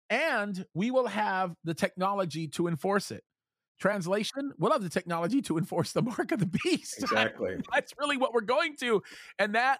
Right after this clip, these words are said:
Speaker 1: I think you are correct in bringing that as one of the top stories of the year.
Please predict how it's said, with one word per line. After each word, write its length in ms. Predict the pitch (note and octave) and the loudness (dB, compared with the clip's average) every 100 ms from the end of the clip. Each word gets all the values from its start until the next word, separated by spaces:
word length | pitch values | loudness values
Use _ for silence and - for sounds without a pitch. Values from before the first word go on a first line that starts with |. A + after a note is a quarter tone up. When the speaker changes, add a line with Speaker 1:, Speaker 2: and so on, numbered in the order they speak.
| - | 0
Speaker 1:
I 200 | G3+ E4 | 0 -2
think 380 | - G#3+ G3+ | -2 -2 -2
you 180 | F#3+ G#3+ | -2 2
are 160 | G3 E3+ | 4 2
correct 800 | - D#3+ D3 E3+ A3 - - - _ _ - | -4 -4 0 2 0 -4 -12 -20 _ _ -2
in 160 | F3 | -2
bringing 360 | C#3+ F#3 F#3+ E3+ | 2 2 2 0
that 220 | F3+ F3 | 2 0
as 120 | D3 | 0
one 140 | D3+ E3 | -2 -2
of 60 | |
the 60 | C#3+ | -4
top 260 | - E3 - | -2 -2 -2
stories 380 | - D#3 D3 | -4 -2 -2
of 80 | C#3 | -4
the 80 | C3 | -6
year. 240 | C3 A2+ | -6 -8